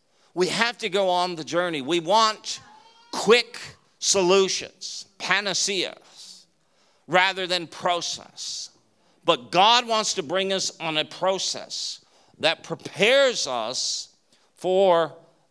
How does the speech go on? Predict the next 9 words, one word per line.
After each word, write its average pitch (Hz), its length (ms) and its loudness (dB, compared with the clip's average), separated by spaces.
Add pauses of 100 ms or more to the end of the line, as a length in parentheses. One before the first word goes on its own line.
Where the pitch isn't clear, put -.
(180)
ultimately 139 920 0 (120)
what 139 240 -2
he 143 140 -8
has 123 180 -4
planned 120 560 -4
for 110 260 -8
our 107 140 -2
lives. 104 800 -12 (880)
So 143 440 -2